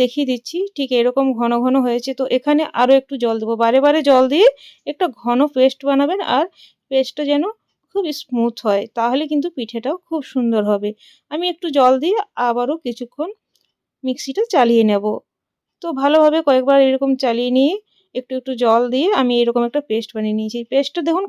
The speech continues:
কতটা ঘন আছে, কিন্তু এত ঘন রাখলে কিন্তু সরু চাকলি পিঠে আমাদের ভালো হবে না। এখানে আমি গরম জল নিয়েছি,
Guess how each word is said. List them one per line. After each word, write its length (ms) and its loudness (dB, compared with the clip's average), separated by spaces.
কতটা 440 -2
ঘন 300 -2
আছে, 260 2
কিন্তু 280 -2
এত 280 0
ঘন 180 0
রাখলে 260 0
কিন্তু 240 0
সরু 180 -2
চাকলি 320 -2
পিঠে 240 -4
আমাদের 360 0
ভালো 320 2
হবে 260 2
না। 120 -2
এখানে 300 0
আমি 260 4
গরম 340 6
জল 220 6
নিয়েছি, 380 2